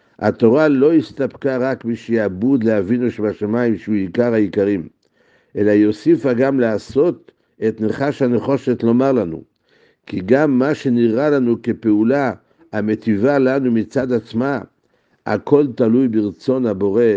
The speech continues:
בשעבוד, ונושאים את ליבנו לאבינו שבשמיים." לכן אמרו במסכת חולין מדף זין, חזקיהו המלך קיצץ נחש הנחושת, כי הוא ראה שבני ישראל מתקשרים יותר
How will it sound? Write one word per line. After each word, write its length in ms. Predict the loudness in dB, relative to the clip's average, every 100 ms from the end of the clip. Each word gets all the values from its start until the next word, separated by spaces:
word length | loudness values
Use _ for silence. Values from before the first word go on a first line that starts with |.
| -2 -12 _ _
בשעבוד, 840 | -12 -12 -6 -6 -2 0 2 0 -6 _ _
ונושאים 640 | -2 0 -2 -6 -2 -2 -2
את 80 | -4
ליבנו 560 | -6 -2 0 2 2 0
לאבינו 520 | 0 -2 0 -2 -2
שבשמיים." 640 | -4 -6 -6 -6 -8 -8 -12 -20 _ _ _ _ _ _ -4
לכן 360 | -2 2 2 2
אמרו 440 | 0 -2 0 0
במסכת 580 | 0 0 -2 -6 -6 -6
חולין 360 | -2 0 2 0
מדף 280 | 0 -2 -2
זין, 460 | -2 -2 -2 -4 -8 _ _ _ _ _ -12
חזקיהו 800 | -2 -2 0 0 2 4 4 2
המלך 480 | 2 0 0 -2 -4
קיצץ 800 | -4 -4 -4 -2 0 -2 -8 -20 -12
נחש 580 | -6 -4 -2 -2 -2 -4
הנחושת, 680 | -4 -4 -4 -6 -10 -14 _ _ _ _ _ _
כי 120 | 2
הוא 180 | 4 4
ראה 180 | 2 -2
שבני 320 | -2 -2 0
ישראל 420 | -2 -2 -4 -2
מתקשרים 680 | 0 -2 -4 -6 -4 -2 0
יותר 540 | 0 0 0 2 0